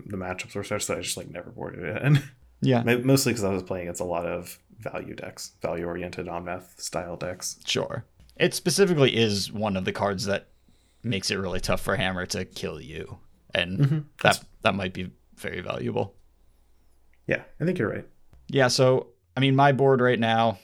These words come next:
Speaker 2: I think that with the way that things have shaped up, it becomes very important to have access to all four endurances. I'm not gonna goof around with Fairy Macabre anymore. It's just, like,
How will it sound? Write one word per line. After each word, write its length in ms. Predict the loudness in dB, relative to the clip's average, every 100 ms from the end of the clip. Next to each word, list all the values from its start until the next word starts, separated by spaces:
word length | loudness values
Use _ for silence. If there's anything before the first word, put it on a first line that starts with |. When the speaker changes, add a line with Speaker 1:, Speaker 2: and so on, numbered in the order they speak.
| -10
Speaker 2:
I 80 | -4
think 240 | -4 0
that 260 | 2 0 0
with 340 | -8 -2 -2 2
the 80 | 2
way 240 | 4 2
that 120 | 2
things 240 | -2 -4 -4
have 100 | -4
shaped 300 | -2 2 6
up, 240 | 6 4 _ -6
it 100 | -4
becomes 320 | -2 0 0
very 260 | 0 2 2
important 520 | -2 -2 -4 -2 -6
to 220 | -4 -2 0
have 400 | 2 4 2 0
access 480 | -2 -2 0 -2 -2
to 440 | -4 -4 -4 -4 -2
all 160 | -2
four 240 | 0 2 2
endurances. 1040 | 2 0 -2 -2 -2 -2 -2 -2 -2 -2
I'm 140 | -2 0
not 140 | 2
gonna 160 | 0 -2
goof 200 | -2 -2
around 220 | -2 0
with 120 | 0
Fairy 220 | 0 0
Macabre 400 | -2 0 0 2
anymore. 460 | 0 -2 -4 -4 -2
It's 140 | -4
just, 340 | -4 -4 -4 -6
like, 240 | -6 -6